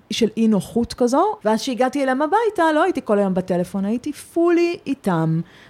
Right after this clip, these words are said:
אז הם אמרו, "וואלה." ו-, ועד היום, אנשים שממליצים עליי, יודעים לומר את זה, אני לא ביקשתי לומר את זה, אבל אומרים,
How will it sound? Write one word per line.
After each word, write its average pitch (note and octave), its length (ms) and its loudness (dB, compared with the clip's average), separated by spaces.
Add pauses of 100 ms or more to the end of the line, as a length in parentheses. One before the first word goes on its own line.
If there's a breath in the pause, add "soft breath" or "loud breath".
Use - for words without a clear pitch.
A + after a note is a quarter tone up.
אז F#3+ 140 0
הם G3+ 240 0
אמרו, G3+ 340 0
"וואלה." C4 760 2
ו-, F3+ 80 -10 (440 loud breath)
ועד G#3 320 2
היום, F#4+ 300 2 (260)
אנשים G#3+ 360 0
שממליצים A#3+ 560 0
עליי, A3+ 300 2 (120)
יודעים G3+ 340 0
לומר E3+ 360 0
את E3+ 80 -4
זה, G3+ 120 0 (260)
אני F3 160 -2
לא F#3 60 0
ביקשתי F3+ 380 -2
לומר D#3+ 260 0
את E3 60 -2
זה, D#4+ 140 2
אבל G3+ 160 -2
אומרים, F#3 400 0